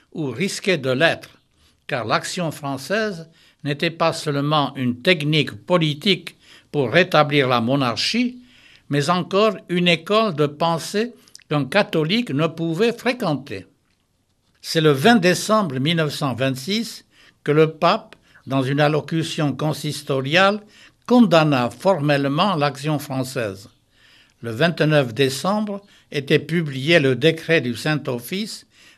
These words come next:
promulguant celui de l'index de mille neuf cent quatorze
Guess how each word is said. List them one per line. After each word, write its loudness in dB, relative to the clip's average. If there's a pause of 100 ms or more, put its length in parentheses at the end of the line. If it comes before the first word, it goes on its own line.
promulguant 0
celui -2
de -2
l'index 0 (320)
de -2
mille 0
neuf -2
cent -6
quatorze -2